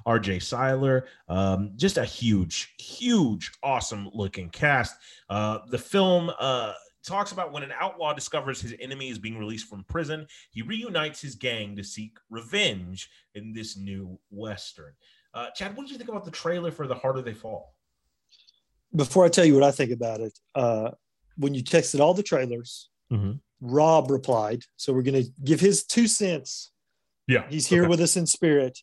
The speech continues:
Speaker 1: Yeah.
Speaker 2: This is the only trailer that he mentioned when he replied to us, and it was, "What a cast." So good job, Rob. You have made your contribution to
Speaker 1: So
Speaker 2: this
Speaker 1: either
Speaker 2: podcast.
Speaker 1: that means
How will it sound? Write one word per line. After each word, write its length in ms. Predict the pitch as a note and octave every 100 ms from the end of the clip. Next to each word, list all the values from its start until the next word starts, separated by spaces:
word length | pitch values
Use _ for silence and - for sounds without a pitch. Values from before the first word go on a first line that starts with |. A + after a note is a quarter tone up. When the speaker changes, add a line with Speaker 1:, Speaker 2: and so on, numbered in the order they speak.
| _ _ -
Speaker 1:
Yeah. 140 | G#2 -
Speaker 2:
This 100 | D#3+
is 80 | C#3+
the 140 | D#3+
only 240 | F3+ G#3+ G3+
trailer 360 | G#3 F#3 E3
that 120 | D#3 D#3
he 340 | D#3 D3 C3+ D#4
mentioned 500 | D3 C3 - A#2 A2 -
when 120 | B2+
he 200 | C3+ C3
replied 420 | B2+ A#2 C3+ A#2+
to 140 | C3 A#2+
us, 380 | A#2 A2+ - -
and 360 | C3 C3+ B2+ A#2+
it 220 | D3 C#3+ C#3+
was, 540 | C#3 C3+ C3+ A#2+ - _ _ _ _ _ _ _
"What 280 | C3+ D#3 F#3+
a 60 |
cast." 720 | - E3+ A#2+ G#2 - - - _ _ _ _ _
So 360 | - B2+ A#2 - C3
good 180 | E3+ E3
job, 320 | D#3 E3 C#3
Rob. 280 | D#3+ D#3+ D3+ - _
You 200 | C3+ B2
have 360 | A2+ A2+ A2 A#2
made 240 | B2 C3
your 80 | B2
contribution 800 | - C#3 C3+ C#3 C#3+ C#3+ D#3+ D3+ C3 _
to 120 | -
Speaker 1:
So 100 | C3 F#3
Speaker 2:
this 80 | -
Speaker 1:
either 300 | - C3+ G3
Speaker 2:
podcast. 440 | G#3 A3 A3 - _ _ A#2
Speaker 1:
that 220 | D3 F3
means 380 | F3+ D#3+ C#3+